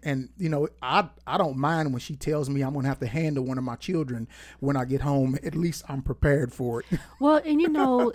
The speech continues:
Speaker 2: <laughs> uh, sometimes our jobs don't allow us to be able to talk on the phone.
Speaker 1: Mm-hmm.
Speaker 2: So texting is a great way to communicate with your spouse, um, if they have a job where they're not actually able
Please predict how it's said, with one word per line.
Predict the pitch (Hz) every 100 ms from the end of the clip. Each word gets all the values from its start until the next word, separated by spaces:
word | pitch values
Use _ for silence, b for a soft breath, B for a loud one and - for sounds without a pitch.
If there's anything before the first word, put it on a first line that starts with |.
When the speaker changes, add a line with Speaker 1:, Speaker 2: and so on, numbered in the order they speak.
| -
Speaker 2:
<laughs> | -
uh, | -
sometimes | - 302 - 269 240
our | 208 180
jobs | 190 185 175 -
don't | 185 160
allow | 147 156 165 165
us | 165 151
to | 165
be | 160 160
able | 151 151
to | - 151 -
talk | - 196 202 - -
on | 139 143 135
the |
phone. | 123 135 - 160 123
Speaker 1:
Mm-hmm. | 107 110 113
Speaker 2:
So | - 208 190 185 175
texting | - 214 - 196
is | 175 165
a |
great | 147 160 160 -
way | 165 156 151
to | 151 160
communicate | - 156 156 156 - 160 -
with | 165 -
your | 147
spouse, | - 151 143 143 139 - b b b b
um, | 175 160 151 151 -
if | 180 -
they | 175
have | 151 156
a | 151
job | - 151 147 147
where | 147
they're | 143
not | 151 151 151
actually | 147 147 160 151
able | - 151 147 139 139 135